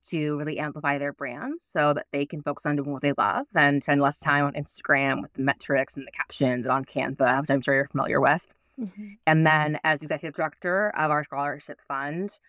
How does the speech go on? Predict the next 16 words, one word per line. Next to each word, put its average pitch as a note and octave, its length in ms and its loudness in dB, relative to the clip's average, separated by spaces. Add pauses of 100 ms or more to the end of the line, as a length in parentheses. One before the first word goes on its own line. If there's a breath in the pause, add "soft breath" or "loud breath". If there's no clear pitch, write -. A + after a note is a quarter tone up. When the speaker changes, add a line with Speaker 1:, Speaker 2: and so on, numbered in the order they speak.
(140)
Speaker 1:
I, C#3+ 180 -4
I D3 80 -6
run D3 160 -2
the D3 80 -2
nonprofit, D#3 800 -2
and D#3 180 -4
we D#3+ 140 -12
provide D3 320 0
scholarships C#3+ 640 -2
to E3+ 60 -20
kids - 300 -8
from D#3+ 80 -8
the D3 80 -6
Bronx C#3 300 -2
housing A#3+ 340 2
projects A#3+ 800 2